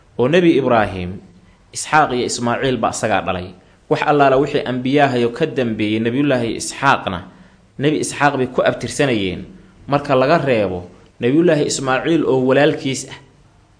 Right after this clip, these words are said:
Nabiyullaahi Ismaaciil iyo Nebi Isxaaq walaalay ahayn, ilmo Ibraahim bay ahaayeen. Isxaaq wax allaala wixii ambiyaha asaga ka tartameen, ka, ka, eh, ka tarmeen oo ka dambeeyey. Laakiin Nebi Maxamed baa wuxuu ku abtirsadaa keli ah Nabiyullaahi Ismaaciil, calayhi wa calaa nabiyina salaatu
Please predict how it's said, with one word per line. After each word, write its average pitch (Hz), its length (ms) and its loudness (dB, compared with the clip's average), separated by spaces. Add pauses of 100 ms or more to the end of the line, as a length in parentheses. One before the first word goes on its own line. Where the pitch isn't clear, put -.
(120)
Nabiyullaahi 139 320 0
Ismaaciil 127 400 -2
iyo 135 80 0
Nebi 135 160 0
Isxaaq 120 240 -4
walaalay 135 260 4
ahayn, 120 220 -2
ilmo 165 80 0
Ibraahim 135 320 0
bay 107 80 0
ahaayeen. 90 240 -6 (560)
Isxaaq 156 340 0
wax 175 140 -6
allaala 143 320 2
wixii - 160 -4
ambiyaha 127 320 -2
asaga 117 240 -2
ka 117 80 -4
tartameen, 107 400 -6
ka, 127 100 -6 (140)
ka, 147 120 -2 (200)
eh, 104 160 2
ka 135 160 -2
tarmeen 113 320 0
oo 104 160 -4
ka 135 80 0
dambeeyey. 95 400 -4 (760)
Laakiin 123 380 0
Nebi 180 160 6
Maxamed 117 400 -2
baa 135 160 4
wuxuu 151 240 0
ku 175 80 -2
abtirsadaa 127 480 -2
keli 156 260 -2
ah 139 220 -6
Nabiyullaahi 123 400 -2
Ismaaciil, 104 480 -4 (280)
calayhi 160 520 0 (800)
wa 101 80 -6
calaa 104 240 0
nabiyina 110 240 -2
salaatu 101 340 -4